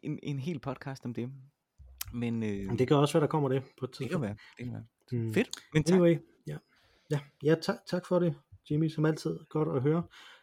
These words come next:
Speaker 2: øh, fra dig. Øh, vi, vi har jo, øh, den her ugens fluen på væggen.
Speaker 1: Ja.
Speaker 2: Øh, hvor vil du godt tilbage i historien have været ugens fluen på væggen?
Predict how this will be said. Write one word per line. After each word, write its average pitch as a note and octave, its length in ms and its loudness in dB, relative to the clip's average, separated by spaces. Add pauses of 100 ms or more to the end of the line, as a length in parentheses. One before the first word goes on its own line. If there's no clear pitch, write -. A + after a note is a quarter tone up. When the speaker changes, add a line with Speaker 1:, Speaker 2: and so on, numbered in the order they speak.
(120)
Speaker 2:
øh, B2 320 4
fra D3+ 320 0
dig. C3+ 160 4
Øh, C3 60 6
vi, D#3+ 220 4
vi D#3+ 140 -2
har F3+ 180 0
jo, F#3 140 4
øh, B2 580 0
den C#3 120 0
her C#3 160 2
ugens E3 300 2
fluen E3+ 180 4
på D#3 100 -2
væggen. D#3 260 2 (260)
Speaker 1:
Ja. G#2+ 60 -4 (1300)
Speaker 2:
Øh, A2 300 2
hvor F3 200 6
vil D#3 80 2
du D3 80 0
godt E3 260 4 (240)
tilbage C#3+ 320 4
i C3+ 40 2
historien B2+ 400 0
have G#2+ 120 -2
været A2 220 0 (120)
ugens D3 260 0
fluen D3+ 200 2
på D#3 120 -8
væggen? E3 200 -4